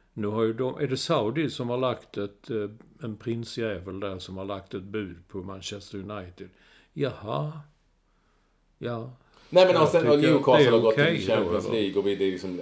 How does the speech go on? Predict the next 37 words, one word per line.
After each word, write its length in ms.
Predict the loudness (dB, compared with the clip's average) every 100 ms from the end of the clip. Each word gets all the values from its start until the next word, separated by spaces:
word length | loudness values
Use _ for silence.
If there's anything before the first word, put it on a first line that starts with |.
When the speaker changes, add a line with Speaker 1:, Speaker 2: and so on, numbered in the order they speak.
| -10
Speaker 2:
accepterat 680 | -12 -6 0 2 0 -4
att 120 | -6 -8
det 60 |
är 40 | -4
Saudi-ägt 560 | 0 2 0 -4 -8
och 60 | -6
så. 160 | -4 -6 -12 -20 -20 -20 _ _ -20 -20 -8
Det 80 | 4
är 60 | 6
någon 140 | 6
som 100 | 4
skrivit 260 | 2 2 2
till 100 | 4
mig, 160 | 8
"Jo, 180 | 8 8
men 100 | 6
där 80 | 2
ser 320 | 0 0 2
du, 300 | 2 0 0 -2 -4 -6 -8
du 60 |
hackade 380 | -6 -6 -6 -6
på 80 | -6
Henrik 260 | -6 -8 -8
Stenson 560 | -6 -6 -6 -10 -10
och 60 | -6
så." 160 | -4 0
Jo, 340 | 0 0 -4 -4
det 100 | -2
gjorde 280 | -2 0 2
jag, 240 | 2 2
det, 340 | 0 -4 -8
för 200 | -10 -6 -4
att 100 | -2
han 120 | -4
inte 140 | -6
sa 320 | -2 2 2
att 200 | 0 -4